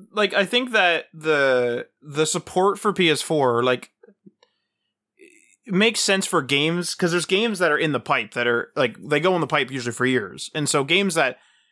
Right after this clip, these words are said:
have started development a year or two ago or something like that, um, or even longer ago, it makes total sense for them to come out on both.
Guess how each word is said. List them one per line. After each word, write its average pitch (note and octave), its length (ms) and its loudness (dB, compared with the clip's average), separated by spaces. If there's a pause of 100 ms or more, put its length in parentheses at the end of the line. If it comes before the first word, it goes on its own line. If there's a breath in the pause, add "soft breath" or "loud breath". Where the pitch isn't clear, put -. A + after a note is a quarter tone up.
(160 soft breath)
have C3 120 -2
started D#3 520 2
development B2+ 640 -2
a B2 80 -2
year D3 240 2
or C3+ 140 0
two C3+ 200 0
ago A#2+ 440 2
or A2+ 160 -2
something C3 400 -2
like A2+ 180 -4
that, A#2 380 -2 (120)
um, A2+ 540 -2
or C#3+ 140 2
even B2 200 -2
longer A#2 420 -2
ago, A2 380 -4 (380 soft breath)
it E3 120 0
makes E3+ 180 0
total F3+ 260 2
sense D#3 240 0
for D3+ 140 -2
them B2+ 180 0
to B2+ 100 -4
come B2+ 540 -2
out A#2 380 0 (100)
on A#2 200 -2
both. B2+ 500 -2